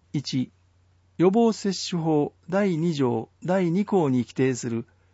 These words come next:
A類疾病にかかるものであること。二、使用するワクチンが実施規則の規定によるもの。三、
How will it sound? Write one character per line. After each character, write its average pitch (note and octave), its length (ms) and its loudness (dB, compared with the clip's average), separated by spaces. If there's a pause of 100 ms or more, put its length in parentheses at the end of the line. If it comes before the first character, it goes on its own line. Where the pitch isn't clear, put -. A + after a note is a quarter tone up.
(160)
A F#3+ 220 4
類 G3+ 160 0
疾 F#3 240 -6 (140)
病 B2+ 200 2
に A#2 120 -2
か C3 140 -4
か D3+ 140 -2
る C#3 100 0
も A#2+ 100 -2
の A#2 120 -2
で A2 100 -6
あ A2+ 100 -6
る G#2+ 120 -10
こ G#2+ 140 -18
と。 G#2+ 180 -16 (1200)
二、 C#3 240 0 (720)
使 - 180 -4
用 A3 200 4
す G#3+ 120 -4
る G3 120 -2
ワ G3+ 120 0
ク - 80 -10
チ - 160 -6
ン A#2 140 -2
が G#2+ 180 -6 (440)
実 D3 140 -4
施 - 200 -4
規 G3+ 120 -4
則 F#3 280 -2
の A#2+ 140 0
規 - 180 -20
定 F3+ 240 2
に E3 120 0
よ D3+ 120 0
る C3+ 100 0
も A#2+ 140 0
の。 G#2 180 -6 (1300)
三、 C3 500 -4